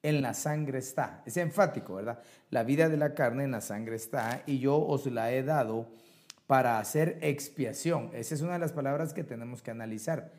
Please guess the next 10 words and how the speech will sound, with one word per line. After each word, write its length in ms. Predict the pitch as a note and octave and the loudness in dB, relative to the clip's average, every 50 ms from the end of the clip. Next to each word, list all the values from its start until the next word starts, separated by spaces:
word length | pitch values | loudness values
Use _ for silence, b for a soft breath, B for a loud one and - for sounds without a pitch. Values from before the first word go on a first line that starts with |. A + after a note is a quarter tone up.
| B B B B B B B B B _ | B B B B B B B B B _
"Sobre, 580 | - - - E3 D#3+ D3+ D3+ C#3+ C#3+ C3+ C3+ | -8 2 6 6 6 6 6 6 4 4 2
para 200 | - - C3+ B2 | 2 0 0 0
hacer 180 | A#2+ - D#3+ E3 | 4 4 4 4
expiación 840 | F#3 E3+ - - - - D#3 C#3+ C3 - - E3 D3 C#3 C#3 D3 | 4 2 0 -2 0 2 2 2 2 2 2 2 4 4 2 0
sobre 300 | C#3+ - D3 C3+ B2 A#2+ | 0 0 0 2 2 2
el 80 | A#2 A2 | 0 0
altar 580 | G#2+ G#2 G#2+ G#2 - D3+ B2+ A#2 A#2 B2 A#2 | -2 -4 -4 -2 2 2 4 4 2 0 0
por 180 | - D3+ C3+ B2+ | -2 -2 -2 0
vuestras 480 | A#2 A#2 A2+ A2+ - G2+ G#2 - - D3+ | -2 -2 -4 -4 -6 -8 -8 -4 -2 0
almas, 440 | C#3+ B2+ A2 G#2+ G#2+ A2 G#2+ - | 0 0 0 -2 -4 -6 -8 -12